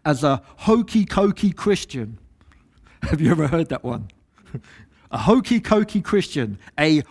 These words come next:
one leg in, one leg out, in, out, in, out, you shake it all about type of Christian.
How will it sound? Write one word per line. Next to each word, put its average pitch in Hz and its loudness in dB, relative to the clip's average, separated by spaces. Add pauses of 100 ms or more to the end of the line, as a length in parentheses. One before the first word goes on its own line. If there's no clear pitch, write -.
one 240 2
leg 269 0
in, 170 0 (340)
one 196 2
leg 233 0 (100)
out, 151 -4 (460)
in, 277 2 (100)
out, 247 2
in, 254 -2
out, 214 2
you 185 4
shake 240 0
it 254 0
all 214 2
about 202 0
type 143 -2
of 151 0
Christian. 117 -6